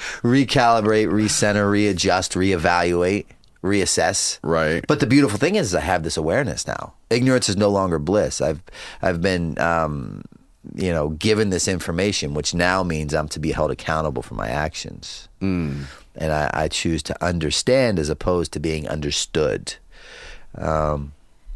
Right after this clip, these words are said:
Speaker 1: that's it.
Speaker 2: Yeah. What,
Speaker 1: It's a
Speaker 2: um,
Speaker 1: rather s-, it's so simple that for me, I missed it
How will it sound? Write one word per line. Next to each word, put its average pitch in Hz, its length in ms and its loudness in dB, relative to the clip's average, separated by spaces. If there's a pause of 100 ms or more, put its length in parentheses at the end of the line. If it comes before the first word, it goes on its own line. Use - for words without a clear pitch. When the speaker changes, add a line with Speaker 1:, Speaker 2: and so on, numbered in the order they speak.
(760)
Speaker 1:
that's 160 220 -4
it. - 160 -4 (540)
Speaker 2:
Yeah. 69 320 -2 (280)
What, 113 180 4
Speaker 1:
It's 127 80 4
a - 60 6
Speaker 2:
um, 160 60 6
Speaker 1:
rather 147 200 4
s-, - 180 -2
it's 156 160 2
so 185 180 2
simple 101 580 2 (300)
that 95 180 2
for - 120 -2
me, 92 320 2
I 78 120 2
missed 82 400 -2
it 60 120 -6